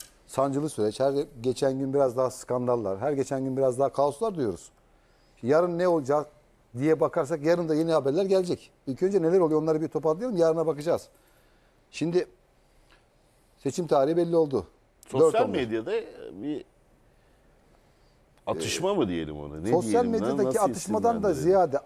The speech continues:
Speaker 1: Galatasaray'da bir belirsizlik var. Bu belirsizliği Galatasaray'da çözebilecek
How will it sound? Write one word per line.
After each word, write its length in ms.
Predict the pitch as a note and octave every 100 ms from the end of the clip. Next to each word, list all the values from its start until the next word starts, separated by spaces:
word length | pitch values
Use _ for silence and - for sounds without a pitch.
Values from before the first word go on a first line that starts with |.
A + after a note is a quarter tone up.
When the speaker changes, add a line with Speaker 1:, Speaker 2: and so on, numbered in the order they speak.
| - -
Speaker 1:
Galatasaray'da 560 | B2 G3+ G#3+ F#3+ C#3 A#2
bir 60 |
belirsizlik 500 | C3 D3+ C3+ C#3 E3+
var. 160 | B2 G2
Bu 100 | F#3+
belirsizliği 540 | F#3+ F#3 D#3+ C#3+ C#3+
Galatasaray'da 480 | B2+ F#3 - C#3+ B2
çözebilecek 720 | - D#3 F3 G3+ F3+ E3 -